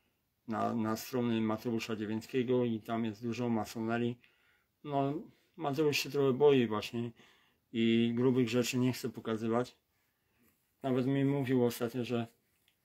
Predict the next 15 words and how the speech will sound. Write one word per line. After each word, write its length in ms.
<clears throat> 80
proponował 580
mi, 240
że 120
ludzie 260
się 120
pytają, 560
kiedy 280
znowu, 420
bo 80
nakręciliśmy 720
na 120
razie 240
jedyny 480
live 500